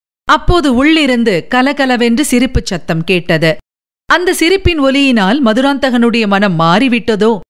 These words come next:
அல்லது எண்ணி வந்த காரியத்துக்கு துணிவு வரவில்லையோ தெரியாது. உடனே திரும்பி கருத்திருமன் சென்ற திசையை நோக்கி செல்லத் தொடங்கினான். வந்தியத்தேவன் அவன் கண்ணில் படாமல் தப்புவதற்காக அப்பாலிருந்த ஒரு மரத்தின் மறைவுக்கு பாய்ந்தான்.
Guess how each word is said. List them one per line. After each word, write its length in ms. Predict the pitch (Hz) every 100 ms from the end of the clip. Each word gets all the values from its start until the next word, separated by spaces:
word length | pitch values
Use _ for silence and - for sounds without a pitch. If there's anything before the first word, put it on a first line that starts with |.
| _ _
அல்லது 400 | 294 349 320 220
எண்ணி 280 | 214 254 339
வந்த 280 | 320 302 294
காரியத்துக்கு 760 | 262 262 262 254 262 254 240 160 _ _ -
துணிவு 480 | 262 294 359 285
வரவில்லையோ 600 | 247 240 226 220 202 285
தெரியாது. 540 | 240 190 180 156 147 147 - _ _ _ _ 294
உடனே 340 | 349 370 392
திரும்பி 440 | 320 320 330 277 -
கருத்திருமன் 640 | 262 302 302 294 262 233
சென்ற 300 | 226 220 214
திசையை 460 | 214 202 240 214
நோக்கி 500 | 185 196 202 190 135 -
செல்லத் 400 | - 220 233 202
தொடங்கினான். 600 | 165 165 160 160 156 - - _ _ _ - 285
வந்தியத்தேவன் 640 | 320 381 392 320 294 370
அவன் 220 | 302 269
கண்ணில் 380 | 262 262 311 269
படாமல் 400 | 262 254 247 240
தப்புவதற்காக 920 | - - 233 202 202 202 196 214 156 - _ _
அப்பாலிருந்த 720 | 247 254 339 339 311 277 269 233
ஒரு 200 | 220 196
மரத்தின் 480 | 196 254 254 185
மறைவுக்கு 520 | 175 185 214 185 277 277
பாய்ந்தான். 480 | 180 165 160 151